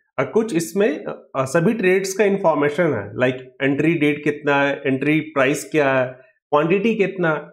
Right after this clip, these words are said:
एग्जिट हो चुका है कि नहीं हो चुका है, everything, राइट? इसके पास इन्फॉर्मेशन है।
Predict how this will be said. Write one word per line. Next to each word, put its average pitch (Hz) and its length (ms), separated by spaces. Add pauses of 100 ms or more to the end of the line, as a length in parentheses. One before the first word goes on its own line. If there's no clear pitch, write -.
एग्जिट 151 360
हो 143 180
चुका 160 240
है 156 60
कि 156 140
नहीं 151 140
हो 151 120
चुका 147 240
है, 151 100
everything, 165 400
राइट? - 320 (240)
इसके 180 280
पास 160 340
इन्फॉर्मेशन 127 680
है। 90 80